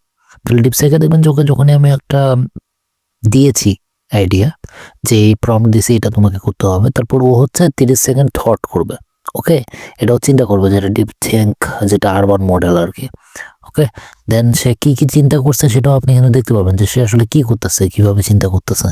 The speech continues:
step by step প্রসেসটা, এই জিনিসটা কিন্তু সে দেখতে পাবে। এবং সে মোটামুটি একটা নিজের মতো করে পটেনশিয়াল স্ট্রাকচার দাঁড় করায় নেবে। তারপরে পার্টনার গ্রুপের পূর্বাভাস, অনেক কিছু জিনিস লিখছে। তারপর সে আসল যে, মানে, এসেট আমি তাকে যে লিখতে বলছি, সেটা লিখছে। মোটামুটি যদি আমি দেখি যে,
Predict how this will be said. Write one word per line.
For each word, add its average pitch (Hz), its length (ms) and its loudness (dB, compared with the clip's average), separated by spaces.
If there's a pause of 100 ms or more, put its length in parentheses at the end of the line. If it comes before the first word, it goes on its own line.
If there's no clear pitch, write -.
(460)
step - 320 -2
by 135 120 2
step 123 240 -4
প্রসেসটা, - 520 -4 (200)
এই 110 140 0
জিনিসটা 110 300 0
কিন্তু 120 180 2
সে - 140 0
দেখতে 110 280 0
পাবে। 107 260 0
এবং 123 180 2
সে 120 320 0
মোটামুটি 123 380 0
একটা 120 260 -2
নিজের 117 260 2
মতো 113 200 0
করে 117 180 -2
পটেনশিয়াল 107 440 -2
স্ট্রাকচার - 420 -4
দাঁড় 92 160 -2
করায় 98 260 -2
নেবে। 101 240 2 (540)
তারপরে 110 380 0
পার্টনার 107 360 -2
গ্রুপের 104 400 0
পূর্বাভাস, 101 440 0
অনেক 135 200 0
কিছু 131 160 0
জিনিস 131 200 4
লিখছে। 120 200 -4
তারপর 143 320 -2
সে - 180 -2
আসল 127 460 0
যে, 113 340 0 (640)
মানে, 101 220 0
এসেট 101 300 -2
আমি 107 160 -2
তাকে 101 220 -2
যে 98 100 0
লিখতে 101 260 -2
বলছি, 95 220 -2
সেটা 117 200 0
লিখছে। 98 300 -4 (420)
মোটামুটি 151 380 2
যদি 165 200 2
আমি 160 140 4
দেখি 147 280 4
যে, 151 340 2